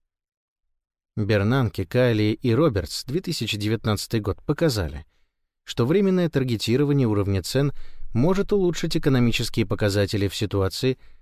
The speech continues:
когда эффективная нижняя граница ограничивает политику, даже если эта стратегия понятна и убедительна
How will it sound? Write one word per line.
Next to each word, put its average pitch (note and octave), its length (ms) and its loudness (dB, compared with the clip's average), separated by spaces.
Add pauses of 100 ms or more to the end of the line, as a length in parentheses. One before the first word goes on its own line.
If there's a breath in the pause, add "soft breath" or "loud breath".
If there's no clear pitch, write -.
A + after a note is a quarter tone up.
(300)
когда G#2+ 320 0
эффективная G#2+ 640 0
нижняя G2+ 400 0
граница G2 500 2
ограничивает D#3+ 680 2
политику, - 680 -2 (420 soft breath)
даже F#3+ 280 0
если F#3 340 2
эта D#3+ 160 0
стратегия A#2+ 640 0
понятна G#2+ 500 0
и G#2 60 2
убедительна A#2 680 0